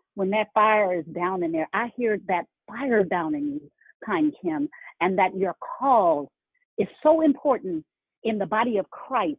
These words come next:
They need you, woman of God. So many people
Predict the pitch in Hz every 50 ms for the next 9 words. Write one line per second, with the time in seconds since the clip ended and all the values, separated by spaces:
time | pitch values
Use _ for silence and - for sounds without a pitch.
0 | _ _ - 226 254 226 196 202 190 196 233 320 330 330 294 202 - 233 220 196
1 | 170 165 160 151 143 139 139 143 - 127 131 123 113 - _ _ _ _ _ _
2 | _ _ _ _ _ _ _ 320 320 320 302 302 269 262 - - - 269 214 -
3 | - 180 151 135 -